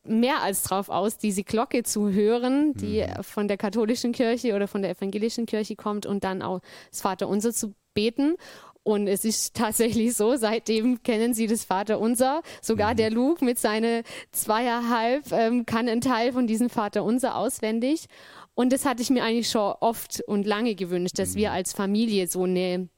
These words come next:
Speaker 1: so ein Glaubensritual haben, abgesehen
Speaker 2: Mhm.
Speaker 1: von den Gebeten beim Essen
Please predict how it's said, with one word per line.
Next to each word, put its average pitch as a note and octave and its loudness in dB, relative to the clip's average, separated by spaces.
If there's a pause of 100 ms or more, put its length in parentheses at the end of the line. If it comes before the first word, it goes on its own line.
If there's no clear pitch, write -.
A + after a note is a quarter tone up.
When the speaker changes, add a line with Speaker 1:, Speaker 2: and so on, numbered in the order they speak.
Speaker 1:
so - 0
ein G#3+ 0
Glaubensritual G3+ 0
haben, F3+ -2
abgesehen F#3+ -2
Speaker 2:
Mhm. E3+ -18
Speaker 1:
von F3 -2 (400)
den F#3+ 0
Gebeten F3+ -2
beim F#3 -2
Essen A3 0